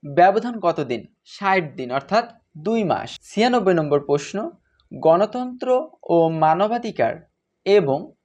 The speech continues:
মৌলিক অধিকার বলবৎকরণ কোন কোন অনুচ্ছেদে বলা হয়েছে? ক, এগারো এবং চুচল্লিশ নম্বর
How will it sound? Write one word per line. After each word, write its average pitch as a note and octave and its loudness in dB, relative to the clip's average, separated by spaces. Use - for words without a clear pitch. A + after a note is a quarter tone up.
মৌলিক G3 2
অধিকার F#3+ 0
বলবৎকরণ E3+ 0
কোন A#3+ -6
কোন B3+ -4
অনুচ্ছেদে G3+ -2
বলা F3 6
হয়েছে? C#3 -8
ক, F#3+ 2
এগারো G#3 2
এবং E3+ -2
চুচল্লিশ B3+ -8
নম্বর A3 2